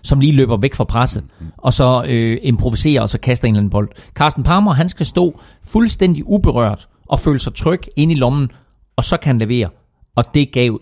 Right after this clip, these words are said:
Eagles ham på ingen måder, og det gav den offensive linje ham på ingen måder.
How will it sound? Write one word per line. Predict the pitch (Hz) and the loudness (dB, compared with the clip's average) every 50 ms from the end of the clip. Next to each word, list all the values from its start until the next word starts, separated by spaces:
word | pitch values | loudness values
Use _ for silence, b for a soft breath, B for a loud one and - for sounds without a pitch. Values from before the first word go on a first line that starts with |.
| - | -4
Eagles | 120 123 131 120 107 - | -4 -4 -4 -4 -6 -8
ham | - 98 95 | -6 -6 -2
på | - - - - - | -2 -4 -4 -2 -2
ingen | 139 160 175 165 | 0 2 2 2
måder, | 151 127 123 123 123 | 2 2 2 2 2
og | 117 - - - 107 - | 2 0 -2 -6 -6 -6
det | 131 117 | -6 -4
gav | - 123 117 113 | -2 -2 -2 -2
den | 117 113 | -2 -4
offensive | 127 135 - 147 110 - - 117 104 98 | -4 -4 -4 -4 -6 -6 -4 -6 -4 -2
linje | 104 110 117 113 | -2 -2 -2 -2
ham | 92 98 101 - | -2 -4 -4 -4
på | - - - | -4 -4 -4
ingen | 98 98 98 | -4 -2 -2
måder. | 95 95 98 98 - - | -4 -4 -6 -10 -12 -14